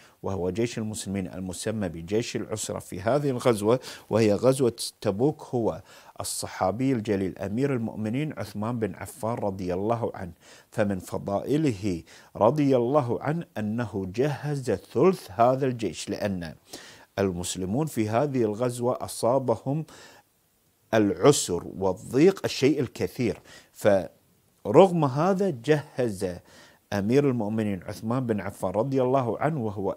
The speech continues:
أحد الخلفاء الراشدين وأحد العشرة المبشرون بالجنة،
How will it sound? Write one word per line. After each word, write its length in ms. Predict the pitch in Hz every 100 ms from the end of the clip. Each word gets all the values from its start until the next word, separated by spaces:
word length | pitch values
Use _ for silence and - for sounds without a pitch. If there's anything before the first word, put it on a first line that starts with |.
| 127
أحد 260 | - 110
الخلفاء 640 | 104 - 92 92 - 107 98
الراشدين 680 | 90 92 90 - 92 107 98
وأحد 580 | 87 - 113 - 104
العشرة 560 | 98 80 113 - 95 78 - - - -
المبشرون 1000 | 98 95 101 101 98 - 101 127 104 90
بالجنة، 680 | 117 175 143 160 160 185